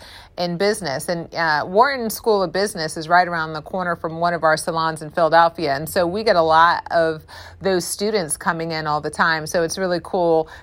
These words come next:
to talk with some of them. And I mean, the best of the best go to the Wharton School of Business.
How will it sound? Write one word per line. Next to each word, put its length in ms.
to 140
talk 420
with 160
some 240
of 80
them. 380
And 400
I 160
mean, 260
the 60
best 320
of 60
the 60
best 360
go 120
to 140
the 140
Wharton 320
School 280
of 80
Business. 560